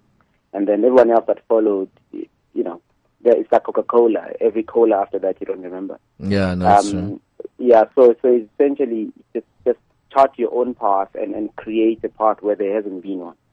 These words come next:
Speaker 2: Mm, mm, mm.
Speaker 1: Um, and, and I think that's what's going to create. So instead of looking at what's working, let me join in there and work. And I also wanna get it. So I don't think you should get into business. I think you should get into what fulfills you.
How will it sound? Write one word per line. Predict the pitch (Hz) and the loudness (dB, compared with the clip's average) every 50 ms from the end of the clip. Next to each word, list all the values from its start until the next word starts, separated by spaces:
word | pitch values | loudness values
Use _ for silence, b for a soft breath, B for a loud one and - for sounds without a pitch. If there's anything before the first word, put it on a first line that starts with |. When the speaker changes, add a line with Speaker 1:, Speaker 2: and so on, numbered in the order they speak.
| _ 101 | _ -6
Speaker 2:
Mm, | 110 110 104 - | -6 -6 -6 -6
mm, | 98 101 98 | -6 -4 0
mm. | - | 2
Speaker 1:
Um, | 107 107 107 107 107 107 107 107 107 107 - - | 4 4 4 2 0 -4 -10 -14 -16 -18 -6 -2
and, | 110 113 113 113 110 107 | 0 0 0 -2 -4 -4
and | - 113 113 113 | -2 0 2 2
I | 113 | 2
think | - 135 131 120 - | 2 0 -2 0 2
that's | 113 107 - _ | 2 2 2 _
what's | - 101 98 101 - _ - - | -2 -4 -4 -4 -6 _ -10 -8
going | 101 98 95 - - | -8 -8 -10 -12 -14
to | - 277 | -14 -14
create. | - - 110 101 98 - | -8 -6 -6 -6 -4 -2
So | - 113 117 | -2 -2 -2
instead | 117 - 143 131 | 0 0 0 2
of | 123 - - | 2 0 -2
looking | 113 110 113 123 123 - - 120 98 95 85 - | -6 -4 -2 -2 -4 -4 -6 -8 -8 -8 -8 -8
at | 92 - - _ _ _ _ | -10 -10 -10 _ _ _ _
what's | 92 104 104 - _ | -2 -2 -2 -2 _
working, | 110 107 113 107 - - 110 95 95 95 95 | -2 -2 0 0 -2 -6 -8 -8 -8 -6 -6
let | 107 107 | -6 -6
me | 107 101 - - | -6 -6 -6 -6
join | 95 90 98 92 | -6 -6 -6 -6
in | 92 104 101 101 | -8 -8 -6 -6
there | 95 98 98 | -4 -4 -6
and | 95 95 95 | -6 -6 -4
work. | 104 107 104 98 - _ b b b b b b _ - | -2 -2 -2 -2 -6 _ b b b b b b _ -2
And | 110 107 107 | 0 2 4
I | 107 | 4
also | 90 113 107 - 113 | 4 4 2 4 4
wanna | 110 107 104 98 | 4 4 2 0
get | - 110 104 | -2 -2 -2
it. | 95 98 - - | -2 -2 2 4
So | 127 127 - - | 4 4 4 4
I | 131 | 4
don't | 139 165 170 | 4 4 4
think | 170 175 170 | 4 2 0
you | - - | -2 -4
should | - 120 - | -8 -10 -4
get | - 113 110 | -2 -2 -2
into | 113 113 - 107 - _ | -2 -4 -8 -12 -8 _
business. | 113 110 113 117 139 165 180 _ _ _ _ _ _ _ _ _ | -4 -4 -2 0 -2 -2 -2 _ _ _ _ _ _ _ _ _
I | 107 107 | -8 -6
think | 101 120 120 | -6 -6 -8
you | 127 - | -6 -6
should | 131 117 - | -8 -2 0
get | 113 117 | 2 2
into | 120 117 - | 2 0 -2
what | - 107 - - | -2 -2 -2 -2
fulfills | - 113 104 - - 113 113 107 - | -6 -8 -8 -4 -2 0 0 0 -2
you. | 98 - | -6 -16